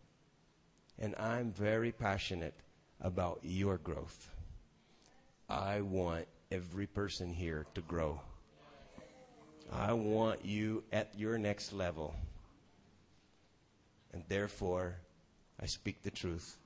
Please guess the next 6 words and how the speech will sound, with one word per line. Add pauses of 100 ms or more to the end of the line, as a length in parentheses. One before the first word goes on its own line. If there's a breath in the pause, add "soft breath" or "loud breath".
(160)
in
love. (1600)
Will
you
be
teachable?